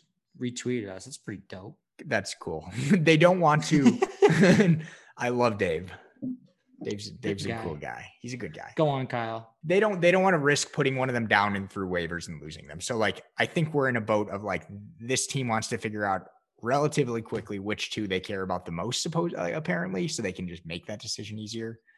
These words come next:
Speaker 2: But let's, let's move to offense. So last game's probably the first game that we can feel excited about our offense. Um, let's just, let's just talk about who we feel excited about and some of the new guys. So we got,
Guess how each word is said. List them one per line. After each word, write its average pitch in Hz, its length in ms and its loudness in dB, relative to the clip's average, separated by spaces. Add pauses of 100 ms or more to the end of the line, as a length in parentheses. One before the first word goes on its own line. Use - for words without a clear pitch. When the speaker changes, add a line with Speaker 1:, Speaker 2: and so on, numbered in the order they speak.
(340)
Speaker 2:
But 135 140 -4
let's, 147 340 -2 (100)
let's 151 180 0
move 131 140 2
to 90 140 2
offense. 73 360 -6
So 117 400 0 (2000)
last 135 340 2
game's 160 240 6
probably 135 260 6
the 127 80 4
first 131 280 0
game 127 200 2
that 113 100 0
we 110 100 0
can 123 160 -4
feel 113 240 2
excited 101 420 0
about 90 200 0
our 87 160 0
offense. 87 600 -4 (140)
Um, 87 640 -2 (1080)
let's 117 240 -6
just, - 300 -4
let's 117 180 -2
just - 200 0
talk 120 240 2
about 110 300 0 (280)
who 156 160 -2
we 170 140 2
feel 160 240 2
excited 110 420 -4
about 98 320 -2 (340)
and 107 280 0
some 110 160 -4
of 101 60 -2
the 101 40 -2
new 95 180 -2
guys. 85 240 -2
So 110 120 -4
we 101 100 -4
got, 95 260 2